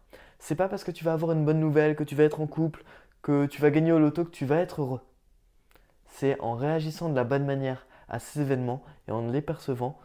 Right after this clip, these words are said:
de la bonne façon. C'est pour ça qu'il y a une grande partie des gagnants du loto qui sont déprimés et qui sont en dépression.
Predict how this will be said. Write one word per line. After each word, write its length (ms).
de 120
la 120
bonne 280
façon. 280
C'est 120
pour 100
ça 120
qu'il 160
y 20
a 20
une 60
grande 180
partie 280
des 100
gagnants 280
du 100
loto 280
qui 140
sont 220
déprimés 420
et 60
qui 120
sont 140
en 100
dépression. 440